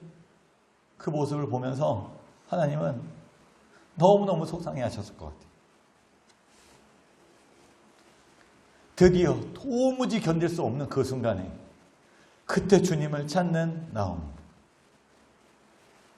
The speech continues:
그 고난을 통하여 회개를 경험하게 되었습니다. 시편 백십구 편 칠십일 절 함께 읽겠습니다. 시작. "고난당한 것이 내게 유익이라.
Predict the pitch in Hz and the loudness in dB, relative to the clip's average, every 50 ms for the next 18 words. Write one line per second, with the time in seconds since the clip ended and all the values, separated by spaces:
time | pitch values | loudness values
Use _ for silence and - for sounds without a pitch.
0 | _ _ _ _ _ _ _ - _ _ _ _ _ _ - - - - - _ | _ _ _ _ _ _ _ -20 _ _ _ _ _ _ -20 -20 -20 -20 -20 _
1 | - - - - - - - - - - - - - - 113 110 107 110 110 104 | -20 -20 -20 -20 -20 -20 -20 -20 -18 -14 -12 -8 -2 0 2 2 4 2 0 -2
2 | - 127 120 107 104 110 131 160 185 - - - - - - - - _ - _ | -2 -4 -2 -2 0 0 0 -2 -4 -6 -12 -14 -18 -20 -20 -20 -20 _ -20 _
3 | _ _ - 160 147 123 131 - 139 - - - - - - - - - - - | _ _ -6 -6 0 2 2 2 2 -2 -4 -6 -8 -10 -14 -16 -20 -20 -20 -20
4 | - - 101 95 90 90 90 90 95 101 101 101 78 76 - - - 76 69 - | -10 -6 -4 -4 -2 -2 -2 -4 -4 -6 -6 -4 -6 -6 -8 -8 -12 -14 -14 -14
5 | - - - - - - - _ _ _ - - _ - - - - - - - | -14 -14 -16 -20 -20 -20 -20 _ _ _ -20 -20 _ -20 -20 -20 -20 -20 -20 -20
6 | - - - - - - - - - - - - 196 202 196 190 185 185 185 139 | -20 -20 -20 -20 -20 -20 -20 -20 -18 -8 0 0 4 8 10 8 8 8 4 0
7 | 147 143 - 175 - 175 165 - 165 160 156 - 202 185 - - - 143 143 131 | 0 0 0 -2 -2 -2 0 2 2 2 2 4 0 0 2 0 -2 -2 -4 -4
8 | - 151 143 139 160 165 - 160 135 110 95 110 104 - - 98 90 82 85 82 | 0 0 0 0 0 -4 -4 -4 -4 -2 -2 -6 -8 -8 -8 -10 -10 -8 -8 -8
9 | 82 - - - - - - - - 107 110 123 156 - - - - - - - | -8 -10 -14 -20 -20 -14 -10 -8 -2 2 4 4 4 4 0 -8 -14 -16 -20 -20
10 | - - - - _ - - - 139 147 156 160 160 156 156 156 156 156 151 147 | -20 -20 -20 -20 _ -8 4 4 8 8 8 8 8 6 6 6 6 4 4 4
11 | 151 139 147 160 170 180 190 185 143 117 120 117 135 143 151 160 165 165 - 104 | 2 2 2 4 4 4 4 4 2 2 0 2 2 2 2 2 0 -2 -2 -2
12 | 107 120 135 139 123 95 101 98 80 76 | 0 0 0 0 -2 -2 -4 -4 -4 -4